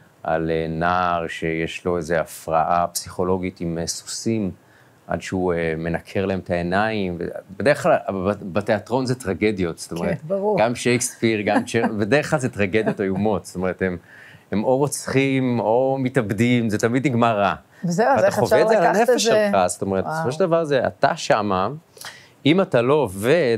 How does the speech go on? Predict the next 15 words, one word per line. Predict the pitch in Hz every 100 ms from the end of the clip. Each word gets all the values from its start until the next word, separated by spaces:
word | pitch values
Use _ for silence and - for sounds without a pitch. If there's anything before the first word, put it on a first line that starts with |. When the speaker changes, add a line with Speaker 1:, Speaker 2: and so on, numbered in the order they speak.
| 98
Speaker 1:
על | 87
השכל | 85 80 80 - - 135 143 110 92 82
ועל | 82 80
הלב | 82 90 117 110
ועל | 82 82
הרגש, | 80 107 143 123 95 -
ואתה | 82 - 82
לא | 104
מחובר | 135 120 - 90 101 127
לעצמך, | 127 - 107 92 -
אתה | 160 90
יכול | - 117 143
לגמרי | 127 135 156 160
ללכת | 156 160 156
לאיבוד. | 143 151 196 98